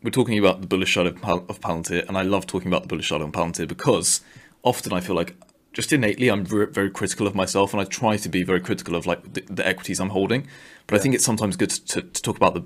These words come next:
Speaker 1: the bullish side of Palantir. Today I was researching before you came on the podcast, um,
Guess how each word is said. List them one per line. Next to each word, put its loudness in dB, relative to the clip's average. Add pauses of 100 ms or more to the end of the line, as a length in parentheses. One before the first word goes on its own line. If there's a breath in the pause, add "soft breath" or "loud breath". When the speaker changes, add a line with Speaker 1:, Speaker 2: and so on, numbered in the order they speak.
(140)
Speaker 1:
the -10
bullish 0
side 2
of -4
Palantir. -2
Today 4
I 4
was 2
researching -2
before -2
you -2
came -2
on -4
the -4
podcast, -2 (520 loud breath)
um, 0